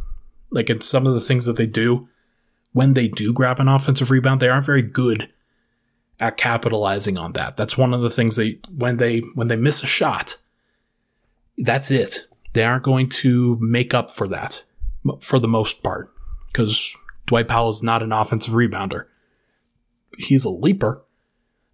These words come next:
but he's too small. He's too thin. In addition, rim protection. Like, Dwight Powell is a thin player as a center, and nobody else on that team can really protect the rim either.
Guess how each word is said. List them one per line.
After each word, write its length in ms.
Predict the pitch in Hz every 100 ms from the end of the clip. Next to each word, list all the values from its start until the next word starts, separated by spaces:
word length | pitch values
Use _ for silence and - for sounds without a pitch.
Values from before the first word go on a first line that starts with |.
| -
but 100 | 117
he's 160 | 117
too 160 | - 151
small. 480 | 135 113 95 - _ - -
He's 220 | 131 -
too 160 | - 127
thin. 340 | - 98 71 _ _ _ _ _ _ _ _ _ _ _ _ _ _ -
In 140 | 131
addition, 460 | 123 135 - 87 -
rim 180 | 127 156
protection. 520 | 143 - 95 - - - _ - - - - - - _ - - -
Like, 200 | 110 -
Dwight 240 | 123 135
Powell 240 | 123 123
is 100 | 120
a 80 | 120
thin 480 | 104 - 139 135 127
player 460 | - 123 135 160 _ _ _ _ _ _ _ _ _
as 220 | 107 117
a 40 | 110
center, 480 | - 113 156 - _ _ _ _ _ _ _ _ _ _ _ -
and 280 | 120 113
nobody 340 | 117 131 131 120
else 220 | 120 120
on 120 | 117
that 160 | 110 101
team 180 | 120 107
can 160 | 110
really 200 | 110 104
protect 360 | 104 - 107 -
the 80 | 107
rim 220 | 101 98
either. 260 | 180 120